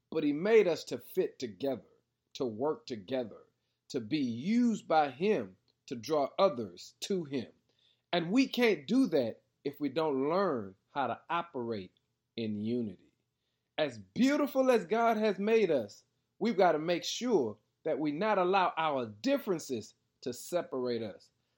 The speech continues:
Now understand this, unity doesn't happen by accident. It's something we need to be intentional about creating. And family, as we get together in this holiday season, be mindful of this one fact.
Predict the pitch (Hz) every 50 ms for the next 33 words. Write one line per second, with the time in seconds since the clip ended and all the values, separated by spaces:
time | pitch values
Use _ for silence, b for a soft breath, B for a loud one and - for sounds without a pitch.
0 | _ - 185 180 - 240 262 240 226 233 - 220 208 202 202 220 240 175 117 -
1 | - - _ _ _ _ _ _ _ _ _ _ 117 147 220 277 285 277 277 247
2 | 240 220 175 220 220 202 165 160 151 175 226 240 226 - 165 160 160 156 147 135
3 | - - 233 262 247 - - 156 139 139 127 107 - _ _ _ _ _ _ _
4 | _ _ _ _ - 226 233 - - - - 247 240 226 240 - 202 190 196 208
5 | 226 214 208 214 214 190 - 175 156 160 196 180 - - - 170 156 151 - -
6 | - - 311 311 285 - 233 202 185 170 160 147 143 135 127 139 135 123 120 -
7 | - _ _ _ _ _ _ - - - 147 131 131 143 147 147 127 101 92 -
8 | _ _ _ _ _ _ _ _ 135 135 131 - 175 160 131 107 95 87 _ _
9 | _ _ _ _ _ _ _ _ _ - 175 160 147 180 240 247 175 143 214 220
10 | 220 - 175 139 165 190 196 190 185 190 180 170 170 175 185 180 - - 180 180
11 | 175 175 170 175 185 180 170 - - 208 208 190 160 160 156 151 - _ _ _
12 | _ _ _ _ _ _ _ - 277 269 240 190 185 220 254 277 277 262 - 202
13 | 202 202 170 180 208 190 170 180 208 208 190 175 - - 220 240 202 135 -